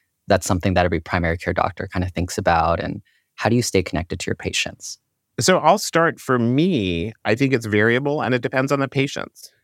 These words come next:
Speaker 2: Some patients prefer to pick up the phone and call. I'll be honest, most times I have to then call them back. It's hard in the middle of my day,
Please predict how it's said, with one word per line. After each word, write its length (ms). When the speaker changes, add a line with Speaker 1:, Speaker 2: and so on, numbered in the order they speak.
Speaker 2:
Some 260
patients 400
prefer 560
to 80
pick 140
up 100
the 100
phone 380
and 100
call. 460
I'll 100
be 140
honest, 340
most 160
times 320
I 140
have 160
to 80
then 240
call 180
them 180
back. 300
It's 160
hard 220
in 80
the 60
middle 260
of 100
my 160
day, 380